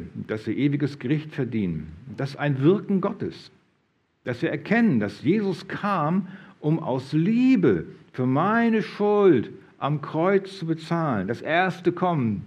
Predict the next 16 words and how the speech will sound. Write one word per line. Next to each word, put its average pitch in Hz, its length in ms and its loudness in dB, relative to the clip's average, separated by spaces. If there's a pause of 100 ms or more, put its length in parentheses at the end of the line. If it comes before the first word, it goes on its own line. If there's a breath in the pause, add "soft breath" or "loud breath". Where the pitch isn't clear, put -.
der 131 100 2
erste 170 460 2
wahre 165 380 2
Advent. 151 480 -2 (1800 soft breath)
Und 120 160 2
dann 247 400 4 (280)
entdeckst 175 460 0
du 214 60 -2
in 196 180 4
dir 208 360 4
durch 160 260 2
den 127 180 0
Heiligen 143 400 0
Geist, 185 640 -2 (400)
das 170 180 2
stimmt. 190 640 0